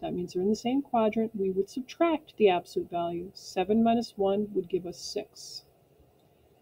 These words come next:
All right, so we know that one of the parallel lines is four and the other one is six. Now we need to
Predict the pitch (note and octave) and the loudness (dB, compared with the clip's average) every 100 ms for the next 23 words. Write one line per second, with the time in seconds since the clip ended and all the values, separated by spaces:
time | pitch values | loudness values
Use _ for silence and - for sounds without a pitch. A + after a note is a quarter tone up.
0 | _ - - G#3 E3 - - A3 G#3+ G#3+ | _ -20 0 2 2 -2 8 8 10 10
1 | A3 G#3+ G3 A#3 C#4+ C4 C#4 C4+ C4 - | 10 8 6 8 8 6 4 4 2 0
2 | B3 A#3+ A#3+ A#3 A#3 A3 G3+ F3 - - | 4 6 6 6 6 6 2 -8 -8 -2
3 | A#3+ A#3+ A#3+ A#3+ _ - A#3 A3+ G#3 F#3+ | 0 2 -2 -8 _ -4 2 4 4 4
4 | G3 F#3+ F#3 - F3+ - - F3 - - | 4 2 -2 -2 -6 -6 -6 -6 -6 -14
5 | _ _ _ - G3+ G#3 G#3+ G#3+ G#3 - | _ _ _ 2 8 10 10 10 8 6